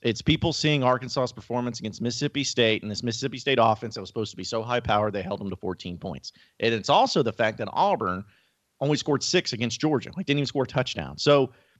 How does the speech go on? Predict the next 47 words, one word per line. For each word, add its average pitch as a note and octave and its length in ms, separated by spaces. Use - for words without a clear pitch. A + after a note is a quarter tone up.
both D#3 320
of G#3 60
those G3 220
things E3+ 340
mixed C#3+ 320
in C3+ 220
is G#2+ 80
gonna A#2+ 160
have A#2 160
people A#2 460
overreact A2 840
when G2 80
it F2+ 80
comes G2+ 240
to G2+ 100
the E2+ 80
spread. A2+ 560
Uh, G#2+ 340
like A#2+ 80
I - 20
said, B2+ 160
I B2+ 140
just, D3 260
I C3 60
just B2 160
have C#3 160
this A#2+ 120
feeling A#2+ 560
that, G2 260
you G#2+ 80
know, G2+ 80
we're G#2+ 180
gonna A#2 160
see A#2 540
a, G2+ 140
a G#2+ 120
lower A#2 380
scoring A#2 440
game, A#2 360
and G2 140
I G2+ 60
still D#3+ 240
think B2 160
Auburn's A#2+ 320
going G#2+ 240
to G2 80
win, A2+ 360